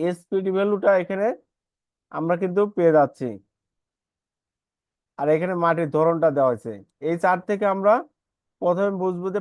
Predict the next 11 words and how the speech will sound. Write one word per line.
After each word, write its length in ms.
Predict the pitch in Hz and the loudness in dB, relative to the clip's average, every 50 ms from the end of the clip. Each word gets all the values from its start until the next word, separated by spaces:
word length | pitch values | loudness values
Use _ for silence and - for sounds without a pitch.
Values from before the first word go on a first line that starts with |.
| - - | -4 -2
পাঁচ 140 | 175 170 170 170 | -2 -2 -2 -4
ফিট 120 | 196 180 - - | -10 -10 -6 -4
পর 120 | 180 180 175 - | -4 -4 -4 -2
পর 80 | 180 180 180 180 | -4 -2 -2 -2
এন 80 | 180 185 | -2 -2
ভ্যালু 160 | 185 185 185 175 | -4 -4 -2 0
নেওয়া 160 | 180 180 175 180 | 0 0 0 0
হয়েছে, 280 | 180 175 170 - 180 175 180 190 - _ _ _ _ _ _ _ _ _ _ - | -2 -4 -6 -6 -6 -6 -8 -8 -12 _ _ _ _ _ _ _ _ _ _ -6
তারপরে 360 | - 156 156 160 156 180 180 180 175 | -2 0 0 0 0 0 0 2 2
আমার 160 | 170 175 175 175 175 | 2 0 0 0 0
এখানে 280 | 170 185 180 180 180 | -2 -4 -6 -6 -6